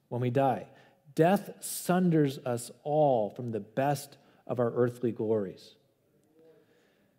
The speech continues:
And as Jesus says, "What does it profit a man to gain the whole world, but then lose your soul?"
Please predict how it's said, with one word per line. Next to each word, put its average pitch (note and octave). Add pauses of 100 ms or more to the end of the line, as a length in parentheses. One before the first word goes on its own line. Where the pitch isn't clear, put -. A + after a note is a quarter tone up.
(180)
And C3
as C3+
Jesus E3
says, D#3+
"What A#2+
does A3
it G#3
profit F3+
a A2
man F#2 (760)
to A#2+
gain D#3
the C#3+
whole G3
world, F3 (520)
but B2
then B2+
lose C3+
your C3
soul?" G2+